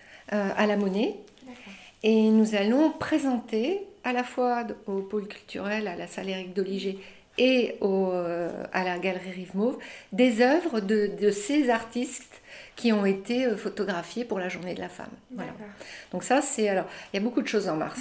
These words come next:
Speaker 1: hein.
Speaker 2: <laughs>
Speaker 1: Donc ça, c'est, ça, c'est en mars
Speaker 2: Ah oui,
Speaker 1: deux mille vingt-deux,
Speaker 2: d'accord. Début
Speaker 1: hein.
Speaker 2: de
Speaker 1: Donc
Speaker 2: l'année.
Speaker 1: Journée des droits des femmes, c'est... Alors, euh, je crois que le, euh, pour ce qui est de, de Elles au Centre, ça doit commencer, euh, la première semaine de, de mars.
Speaker 2: D'accord.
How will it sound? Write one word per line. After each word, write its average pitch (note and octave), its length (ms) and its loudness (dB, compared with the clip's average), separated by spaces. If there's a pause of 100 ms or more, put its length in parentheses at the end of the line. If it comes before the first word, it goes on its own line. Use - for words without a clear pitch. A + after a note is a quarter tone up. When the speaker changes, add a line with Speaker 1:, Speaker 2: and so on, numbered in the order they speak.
Speaker 1:
hein. - 260 -10 (260)
Speaker 2:
<laughs> - 40 -16
Speaker 1:
Donc G3 120 0
ça, D#4 120 6
c'est, D4+ 160 2
ça, F4 140 6
c'est F4+ 140 2
en C4+ 120 6
mars B3 380 8
Speaker 2:
Ah F#4+ 140 8
oui, C#4 120 2
Speaker 1:
deux A3+ 60 6
mille C4+ 240 8
vingt-deux, B3 380 10
Speaker 2:
d'accord. C#4 200 12
Début B3+ 100 4
Speaker 1:
hein. G#3+ 180 8
Speaker 2:
de A#3+ 40 2
Speaker 1:
Donc C4 100 10
Speaker 2:
l'année. - 60 2
Speaker 1:
Journée D4+ 300 10
des C#4 60 12
droits B3+ 180 10
des B3 140 12
femmes, C#4+ 420 6
c'est... A#3 380 4
Alors, F#3+ 260 8 (240)
euh, F#3+ 220 6
je A3 120 0
crois A#3+ 260 2
que G#3 420 4
le, F3+ 320 0 (420)
euh, G3 80 2
pour A#3+ 220 2
ce - 120 2
qui A#3 300 0
est A#3 80 2
de, F#3 400 2
de E3+ 360 -2 (160)
Elles G3 260 0
au G#3 80 4
Centre, B3 440 2
ça G3+ 120 0
doit F#3 120 2
commencer, G3 600 0
euh, G#3+ 120 2
la F3+ 120 0
première A3 300 -2
semaine G#3+ 440 -2
de, F3+ 420 -2
de A3 80 2
mars. - 460 0
Speaker 2:
D'accord. A3 160 -12